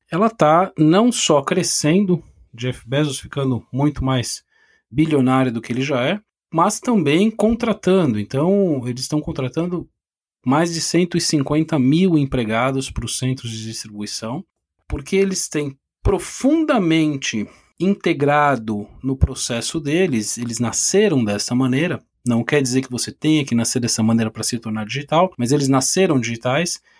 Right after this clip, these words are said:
e, portanto, têm uma altíssima capacidade de sobreviver, porque a digitalização também te dá essa capacidade de reação rápida,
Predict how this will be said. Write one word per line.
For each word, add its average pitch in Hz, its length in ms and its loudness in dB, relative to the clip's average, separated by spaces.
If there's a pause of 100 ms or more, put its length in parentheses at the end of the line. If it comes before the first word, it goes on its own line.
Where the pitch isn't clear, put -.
(160)
e, 156 80 -4
portanto, 156 480 -2
têm 185 160 0
uma 180 220 0
altíssima 185 760 0
capacidade 143 640 -2
de - 80 -8
sobreviver, 165 720 -2 (380)
porque - 220 -2
a 117 60 -2
digitalização 131 720 -2
também 151 440 2
te 170 140 -2
dá 131 100 0
essa - 160 -6
capacidade 120 600 -4
de 117 80 -6
reação 113 460 -2
rápida, 107 560 -6